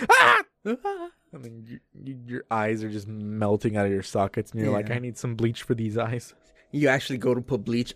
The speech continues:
Speaker 2: I don't wanna see anymore.
Speaker 1: Exact-, that's why kids started eating Tide Pods, dude.
Speaker 2: Yeah.
Speaker 1: They're like, they saw something, and they're like, "I don't wanna live on this planet anymore."
Speaker 2: Nope. Nope. They saw Trump become president. Nope.
Speaker 1: Pretty, pretty much. That, yeah, the exact same year, the twenty sixteen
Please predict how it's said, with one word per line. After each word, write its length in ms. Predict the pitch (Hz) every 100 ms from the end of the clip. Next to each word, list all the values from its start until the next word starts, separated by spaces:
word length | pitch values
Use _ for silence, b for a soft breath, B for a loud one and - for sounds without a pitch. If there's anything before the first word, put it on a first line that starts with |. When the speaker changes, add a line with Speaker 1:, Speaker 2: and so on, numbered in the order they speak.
| -
Speaker 2:
I 120 | 127
don't 160 | 135 127
wanna 220 | 131 147
see 300 | - 147 127
anymore. 420 | 127 131 123 127
Speaker 1:
Exact-, 360 | 139 117 117 - B
that's 160 | 190 294
why 60 |
kids 240 | 311 349 -
started 260 | 254 247
eating 220 | 202 208 160
Tide 360 | - 127 170
Pods, 360 | - 107 98 101
dude. 260 | - 127 143
Speaker 2:
Yeah. 40 |
Speaker 1:
They're 160 | 123 123
like, 200 | 117 131
they 120 | 131
saw 240 | - 131
something, 240 | 139 175 180
and 100 | 143
they're 100 | 120
like, 200 | 117 -
"I 60 | 101
don't 100 | 107
wanna 140 | 101 101
live 140 | 104
on 80 | 104
this 120 | 104
planet 340 | - 135 175 -
anymore." 300 | 120 104 98
Speaker 2:
Nope. 120 | - _ - 135
Nope. 220 | 156 - _
They 100 | -
saw 160 | 143 170
Trump 220 | - 170 151
become 220 | 131 139
president. 340 | 139 139 190
Nope. 240 | - 190 - _ _ -
Speaker 1:
Pretty, 220 | 139 123 - -
pretty 260 | 156 196
much. 280 | 180 123 -
That, 280 | - 170 196 160
yeah, 140 | 196
the 360 | 226 202 - 143
exact 420 | 120 123 170 170
same 200 | - 175
year, 200 | 175 170
the 80 | 131
twenty 220 | - 143
sixteen 440 | 143 151 - 156